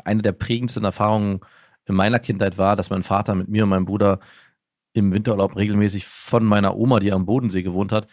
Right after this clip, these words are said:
immer irgendwie in die Berge gefahren ist, eine Stunde irgendwo hin und dort dann Ski gefahren ist und wir wieder zurück. Und das war wahrscheinlich immer so ein Erlebnis,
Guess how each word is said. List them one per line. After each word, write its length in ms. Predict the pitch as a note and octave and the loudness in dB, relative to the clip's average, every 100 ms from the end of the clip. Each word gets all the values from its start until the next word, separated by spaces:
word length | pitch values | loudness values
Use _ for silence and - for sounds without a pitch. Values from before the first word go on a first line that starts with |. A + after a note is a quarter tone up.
| - _ | -20 _
immer 280 | C#3 B2 A2+ | 0 2 2
irgendwie 380 | B2+ A#2 A2 A2 | 2 0 2 0
in 200 | A2 G#2 | 0 -4
die 80 | F#2+ | -2
Berge 320 | G2+ C3+ B2+ | 0 0 -2
gefahren 440 | G2 - E2 F2+ | -6 -4 -4 -2
ist, 260 | A2+ - _ | -6 -8 _
eine 100 | A#2+ | -14
Stunde 340 | - B2 A2 G#2+ | -10 -8 -4 -2
irgendwo 340 | G#2+ G2+ G2 | -2 -2 -4
hin 380 | G2+ B2+ C3 B2 _ _ _ _ - | -2 -2 -4 -10 _ _ _ _ -8
und 160 | G#2+ | 0
dort 200 | - G3+ | 2 4
dann 140 | G#2 - | 2 0
Ski 160 | E3+ | -4
gefahren 280 | B2 - G#2 | -4 -2 -2
ist 100 | G2 | -2
und 60 | G2+ | -2
wir 120 | G2 | -2
wieder 160 | G2+ | -2
zurück. 220 | - B2 A2+ | -2 -4 -2
Und 60 | |
das 120 | F#2 | -2
war 100 | G#2 | -2
wahrscheinlich 320 | F#2+ - G#2 G#2+ | -2 0 -2 2
immer 180 | G#2+ | 2
so 100 | G2 | 2
ein 80 | A2 | 0
Erlebnis, 720 | A2+ F#2+ F#2+ A#2+ A#2+ A#2+ - | -2 -2 0 -2 -2 -6 -8